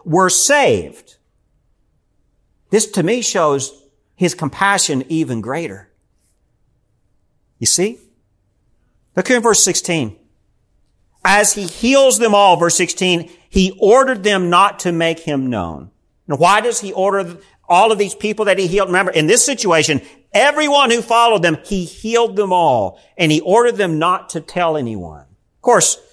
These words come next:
we also know in other evidences of the Gospels,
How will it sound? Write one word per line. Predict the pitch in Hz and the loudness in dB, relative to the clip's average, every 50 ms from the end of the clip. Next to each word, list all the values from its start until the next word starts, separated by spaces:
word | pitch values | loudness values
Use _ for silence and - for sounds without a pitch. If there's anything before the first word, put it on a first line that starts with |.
| _ - | _ -2
we | 165 160 156 | 0 2 4
also | 165 165 156 - 160 151 | 4 4 4 2 0 0
know | 147 143 139 135 | 2 2 2 2
in | 127 127 | 2 2
other | 135 139 135 135 | 2 2 2 2
evidences | 139 139 123 127 120 - 143 123 - | 0 0 -2 -4 -6 -6 -4 -2 -2
of | 123 113 | -2 -2
the | 107 113 | -2 0
Gospels, | 131 131 135 147 - - 180 180 170 | 2 2 2 2 0 -2 -6 -6 -6